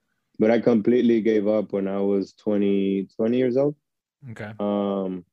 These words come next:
Speaker 1: so I was out of the sport for ten years, ten and a half years. Um, didn't ride, ride a bike, not even a single pedal stroke.
Speaker 2: Wow.
Speaker 1: Uh, so fast forward ten years, and,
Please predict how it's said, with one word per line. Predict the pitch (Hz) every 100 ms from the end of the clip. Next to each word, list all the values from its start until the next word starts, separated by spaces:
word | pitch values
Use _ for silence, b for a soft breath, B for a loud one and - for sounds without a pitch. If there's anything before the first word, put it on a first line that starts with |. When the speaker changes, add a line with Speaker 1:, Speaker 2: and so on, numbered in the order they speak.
| _ _ _ _
Speaker 1:
so | _ 117
I | 120
was | 127 117
out | 127
of | 127
the | 117
sport | 107 - 101 98 -
for | - 101 98 98 98 95 92
ten | - 117 110
years, | 113 98 82 - _ _ _ _ -
ten | 113
and | 113
a | 101
half | 104 101
years. | 101 90 - _ _ _ _ _ _ _ _ -
Um, | 101 101 98 95 90 - 101
didn't | 104 117 117 107
ride, | 104 110 110 110
ride | 101 110 113
a | 101
bike, | 90 101 98 - _ -
not | 104
even | 113 107
a | 101
single | - 107 101 98
pedal | - 95 92
stroke. | - 85 82 _ _ _ _ _ - - _ -
Speaker 2:
Wow. | 101 98
Speaker 1:
Uh, | 104 110
so | 110 113
fast | - 139 143 -
forward | 135 135 135 117
ten | 123 120
years, | 120 120 120 113 - _
and, | 107 104 104 104 101 101